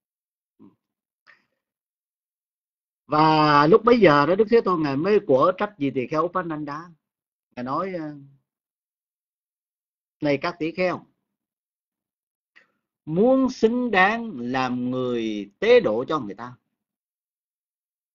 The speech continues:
làm vị pháp sư, làm người tế độ cho người ta, làm vị pháp sư là, là, là, là, là nói hẹp,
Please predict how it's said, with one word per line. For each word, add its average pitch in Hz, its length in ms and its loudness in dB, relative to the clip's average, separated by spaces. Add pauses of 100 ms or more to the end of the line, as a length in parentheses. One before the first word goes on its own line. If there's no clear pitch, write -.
(580)
làm 123 180 -8
vị 123 220 -6
pháp 185 160 -4
sư, 165 380 -6 (1600)
làm 135 240 0
người 127 160 0
tế 196 240 2
độ 120 260 0
cho 143 140 -6
người 107 140 -12
ta, 117 240 -16
làm 120 220 -10
vị 120 180 -6
pháp 175 160 -6
sư 170 260 -2
là, 110 300 -6
là, 104 260 -10
là, 104 240 -12
là, 98 560 -14 (120)
là 101 220 -20
nói 139 340 -12
hẹp, 127 220 -6